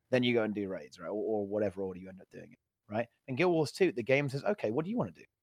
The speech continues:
Right? Like, this, i-, and this is good design. Like, the game is very well designed. Instead of telling you what to do, which is, you know, obtain purples, go get the purples, right? That's not what this is. The game says, Okay, right, you've got your gear, and now you can go and do whatever you want with that.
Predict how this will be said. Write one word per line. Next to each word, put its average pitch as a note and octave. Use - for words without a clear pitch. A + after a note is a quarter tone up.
Right? C3+
Like, B2
this, D#3+
i-, D3
and C#3+
this C#3
is C3
good B2
design. B2
Like, -
the A2+
game C3
is A2
very G#2+
well G#2+
designed. A2
Instead D3+
of E3+
telling F3+
you G2+
what F#2
to -
do, -
which A2
is, G2
you G2
know, -
obtain B2+
purples, C3+
go B2+
get B2
the B2
purples, B2
right? C3
That's A3
not A#3+
what G#3
this G3
is. -
The D#3+
game F3
says, F#3
Okay, D#3
right, D#3
you've D3+
got F3+
your B2+
gear, G2+
and C3
now A#2+
you A#2+
can B2+
go B2
and A#2
do B2
whatever B2+
you C3
want E3+
with A2
that. -